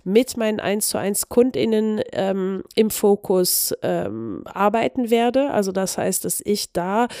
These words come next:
noch, äh, mehr drauf achte, wo gibt es auch wirklich UnternehmerInnen,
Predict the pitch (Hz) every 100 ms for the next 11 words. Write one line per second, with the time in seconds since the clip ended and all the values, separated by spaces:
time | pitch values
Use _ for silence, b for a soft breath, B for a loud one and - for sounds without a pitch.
0 | B B B 196 196 - - _ - 190
1 | 190 196 233 277 262 226 220 - - 214
2 | - - 220 214 185 214 247 262 254 220
3 | - 214 - 220 208 - 202 190 208 208
4 | 220 214 - - 202 - 202 220 226 214
5 | - 226 226 226